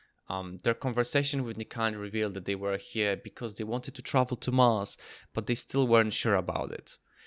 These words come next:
Nikanj tells them that they will be explained and shown everything to ensure that their decision is correct.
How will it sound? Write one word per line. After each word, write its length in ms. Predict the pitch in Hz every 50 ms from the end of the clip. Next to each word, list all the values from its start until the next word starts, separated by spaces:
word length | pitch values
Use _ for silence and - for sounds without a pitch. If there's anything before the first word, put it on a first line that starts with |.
| - _ -
Nikanj 320 | 117 - - 160 160 - -
tells 240 | - 147 147 139 123
them 160 | - 120 113
that 140 | 110 107 104
they 100 | 123 120
will 140 | 120 123
be 300 | 110 110 120 117 113 107
explained 540 | 101 101 - - - - - 139 139 139 120
and 100 | 107 107
shown 240 | - - 127 113 101 -
everything 460 | 113 131 123 123 135 - - 127 117
to 100 | - -
ensure 300 | 110 110 107 - - 123
that 160 | 104 - 101 -
their 140 | 107 107
decision 560 | 107 110 104 107 - - 127 120 110 107 107 101
is 140 | 98 -
correct. 560 | - - - 104 104 101 90 - - - -